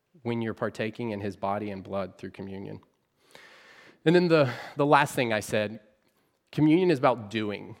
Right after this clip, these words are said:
It's about action. Because I believe communion is not meant to be just a one-minute thing you do once a week.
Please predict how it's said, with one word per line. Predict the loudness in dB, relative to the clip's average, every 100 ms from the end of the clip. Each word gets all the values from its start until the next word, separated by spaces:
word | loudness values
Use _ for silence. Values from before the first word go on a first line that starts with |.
| -14
It's | -4
about | 0 0 0
action. | -6 -6 -10 -10 -12 _ _ _ -8
Because | 2 2 2 0 -8 0
I | 2 2
believe | 2 2 2
communion | 0 -2 0 0 0 0 -2 -4 -6
is | -4 2
not | 2 2
meant | -2 -2
to | -6
be | -6 -6
just | -8 -10 -8
a | -6
one-minute | -2 0 2 2 0 -2 -4 -4
thing | -2 -2 -4
you | -6
do | -4 -4
once | -2 -4 -4
a | -6
week. | -6 -8 -12